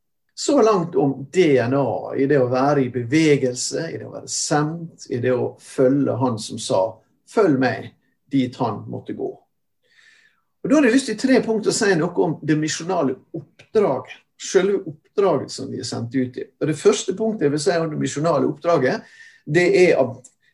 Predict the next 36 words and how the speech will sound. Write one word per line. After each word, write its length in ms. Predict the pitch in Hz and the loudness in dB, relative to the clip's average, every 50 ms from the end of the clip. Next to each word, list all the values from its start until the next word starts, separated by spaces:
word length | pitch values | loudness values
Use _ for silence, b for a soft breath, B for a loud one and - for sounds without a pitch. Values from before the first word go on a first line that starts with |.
| _ _ - | _ _ 2
eh, 160 | 135 135 135 | 6 6 6
det 160 | 135 156 165 | 8 6 4
er 80 | 160 160 | 4 4
om 160 | 160 151 147 139 | 4 2 4 4
det 120 | 156 151 | 4 4
misjonale 880 | 151 156 156 147 - - 156 160 170 190 196 190 175 147 135 127 127 123 | 6 4 2 2 0 0 0 0 2 4 4 4 6 4 4 4 4 2
oppdraget 560 | - 151 - _ - - 156 160 139 120 127 | 0 -2 -8 _ -4 2 4 4 4 4 4
når 400 | 127 139 147 151 147 131 127 127 123 127 | 2 4 4 6 6 6 4 4 4 2
vi 80 | 135 | 2
sender, 720 | 131 - - - - 127 113 117 139 147 139 - - - - _ _ _ _ _ _ _ _ _ _ - | 2 2 0 -2 -2 -2 0 2 2 2 2 0 -2 -6 -8 _ _ _ _ _ _ _ _ _ _ -4
som 160 | - 151 165 | -2 2 4
jo 140 | 220 254 233 | 6 6 6
er 140 | 185 170 165 | 6 6 6
altså 300 | 160 - - - 143 131 127 - | 4 2 2 4 4 4 4 2
et 80 | - 123 | -2 -4
stikkord 600 | - - - - 190 185 - - - 139 113 110 | -4 -4 -2 -2 -2 -2 -2 -4 -4 -2 0 0
der, 80 | 110 113 | 0 0
fordi 200 | - 160 156 185 170 | 0 2 4 4 4
at 120 | 147 - 147 | 4 2 -2
misjon, 640 | 143 139 - - - - 180 180 190 233 302 330 320 320 b b b b b b b b _ | -4 -4 -4 -6 -4 -4 -4 -2 0 -2 -2 -2 -2 -6 b b b b b b b b _
det 140 | - 135 117 | -4 -2 0
kommer 240 | 147 147 135 123 120 | 0 0 2 2 2
jo, 140 | 120 117 113 113 113 113 104 113 - - _ _ _ _ - - | 2 2 2 2 0 -2 -6 -10 -14 -16 _ _ _ _ 0 4
har 140 | 139 127 | 4 4
jo 80 | 127 123 | 4 4
med 140 | 120 120 117 120 | 2 0 0 0
det 140 | 117 113 110 107 110 117 117 113 113 113 107 - - - - 127 | -2 -2 -2 -4 -4 -6 -6 -8 -8 -10 -12 -12 -12 -8 -4 -4
latinske 460 | 123 123 - 165 147 135 - 139 127 | -4 -2 0 0 0 0 0 2 4
verbet 300 | 135 139 127 117 117 113 131 | 4 4 4 0 -2 -2 -2
mittere 480 | 139 135 - - - 120 123 110 113 | -2 -2 -4 -4 0 0 0 2 0
å 80 | 120 123 | 0 0
gjøre, 240 | 131 143 180 214 220 | 2 2 0 -2 -4
som 160 | - - 127 | -6 -8 -6
betyr 300 | 117 123 117 123 113 113 | -6 -6 -6 -8 -10 -8
å 20 | |
sende, 540 | - - - 135 127 143 151 151 143 143 160 | -6 -4 -2 0 0 0 0 0 -2 -4 -4